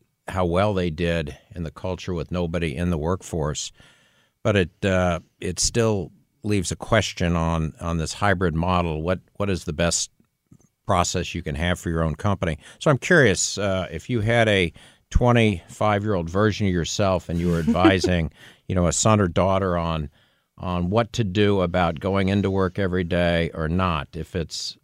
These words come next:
Speaker 1: uh, flexible and they have that choice, what would you recommend?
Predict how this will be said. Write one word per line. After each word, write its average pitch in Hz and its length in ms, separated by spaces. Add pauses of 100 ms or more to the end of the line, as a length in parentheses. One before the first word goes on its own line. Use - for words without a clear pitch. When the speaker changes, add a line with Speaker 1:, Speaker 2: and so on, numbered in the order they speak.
(180)
Speaker 1:
uh, 80 380
flexible - 880
and 82 140
they 80 80
have 85 180
that 80 180
choice, 87 500
what 98 140
would 87 140
you 90 80
recommend? 76 560